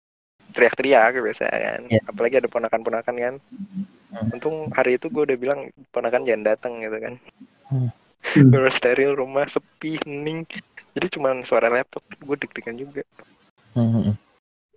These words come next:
Speaker 1: Ya itu sih bedanya. Mungkin kalau di offline lebih tegangnya karena kita berdiri sendiri,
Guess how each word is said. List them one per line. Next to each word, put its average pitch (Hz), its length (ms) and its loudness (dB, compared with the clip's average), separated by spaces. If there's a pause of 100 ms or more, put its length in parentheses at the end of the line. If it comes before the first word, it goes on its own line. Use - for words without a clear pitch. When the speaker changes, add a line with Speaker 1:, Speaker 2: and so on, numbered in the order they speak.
Speaker 1:
Ya 123 160 2
itu - 100 -4
sih - 140 -4
bedanya. 135 400 -4 (320)
Mungkin 127 240 -8
kalau 123 240 0
di 120 240 -8 (560)
offline 147 400 -4
lebih 120 240 -4
tegangnya 120 400 -2
karena 131 240 -4
kita 127 160 -2
berdiri 113 560 -6 (480)
sendiri, 117 480 -4